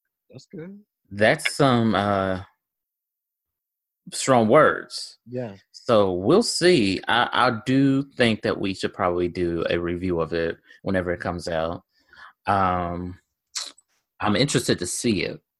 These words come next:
Speaker 1: Mm-hmm.
Speaker 2: If nothing more than just to see Jason Momoa and, uh, the guy who plays Black Manta. I just wanna see that villain on screen, 'cause Black Manta is scary.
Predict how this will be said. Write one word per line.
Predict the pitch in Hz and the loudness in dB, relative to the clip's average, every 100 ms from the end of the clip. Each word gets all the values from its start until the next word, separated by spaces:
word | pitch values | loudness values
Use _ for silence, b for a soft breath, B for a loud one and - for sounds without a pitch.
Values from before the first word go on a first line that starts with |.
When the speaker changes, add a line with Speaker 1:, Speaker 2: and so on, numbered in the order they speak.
| _ _ | _ _
Speaker 1:
Mm-hmm. | 123 120 98 92 - B - | -18 -16 -16 -18 -20 B 0
Speaker 2:
If | 120 | 2
nothing | 113 139 151 127 | 4 4 4 4
more | 110 107 101 | 6 6 4
than | 98 95 | 2 2
just | 98 92 | -2 -6
to | 95 | -10
see | - 95 87 | -4 -2 -2
Jason | 85 92 90 92 | -2 -2 -2 -4
Momoa | 85 87 82 82 80 - | -4 -2 -2 -2 -2 -4
and, | 87 82 82 82 82 85 | -4 -2 -2 -2 -4 -4
uh, | 90 87 - - 107 _ _ _ _ _ _ _ _ _ _ _ - _ - | -2 0 -2 -4 -10 _ _ _ _ _ _ _ _ _ _ _ -20 _ -6
the | |
guy | 90 90 | -2 -2
who | 92 | -2
plays | - 92 85 85 82 - | 0 2 2 -2 -8 -12
Black | 92 90 85 | -6 -2 -2
Manta. | 92 82 80 - - _ _ _ _ _ _ | -2 -6 -6 -8 -8 _ _ _ _ _ _
I | 98 | -2
just | 101 98 | 0 0
wanna | 95 87 | -2 -4
see | - 87 82 - _ _ _ _ _ _ _ - | -4 -6 -6 -12 _ _ _ _ _ _ _ -16
that | 95 98 90 85 - _ _ | -2 2 2 -2 -8 _ _
villain | 95 90 85 82 | -2 0 0 -2
on | 85 | -6
screen, | 82 - 87 78 | -6 -8 -8 -10
'cause | - - - - - b b | -10 -10 -10 -16 -20 b b
Black | - 101 117 | -2 -2 2
Manta | 101 98 82 | 0 0 -4
is | 76 | -8
scary. | - - 78 69 - | -8 -4 -4 -4 -10